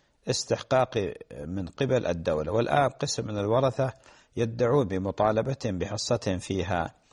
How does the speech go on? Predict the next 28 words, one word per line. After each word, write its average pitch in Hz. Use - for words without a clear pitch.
ما 127
هو 110
الرأي 104
الشرعي؟" 69
عبد 127
الله 165
الحديثي 131
من 117
العراق، 107
بارك 104
الله 69
فيك. -
طبعًا 147
أنا 139
أعتذر 135
منك 135
لأن 143
بعض 147
ال-، 131
المفردات 127
والألفاظ 107
ما 131
فهمتها، 87
يعني 62
أنت 101
تحدثت 127
بلغتك 117
الطابو 101